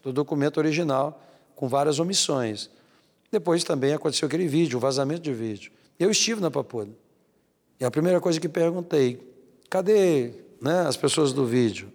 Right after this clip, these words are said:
Tinha várias que não estavam lá. Nós temos que chamar aqui e ver realmente,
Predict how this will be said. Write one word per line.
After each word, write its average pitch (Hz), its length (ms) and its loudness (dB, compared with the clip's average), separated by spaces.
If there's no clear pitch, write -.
Tinha 160 200 -6
várias 156 340 -2
que - 80 -8
não 214 120 -4
estavam 139 440 -2
lá. 104 180 -4
Nós 110 180 -4
temos 151 180 0
que - 60 0
chamar 208 300 0
aqui 160 180 -4
e 220 80 -2
ver 190 240 0
realmente, 147 580 -2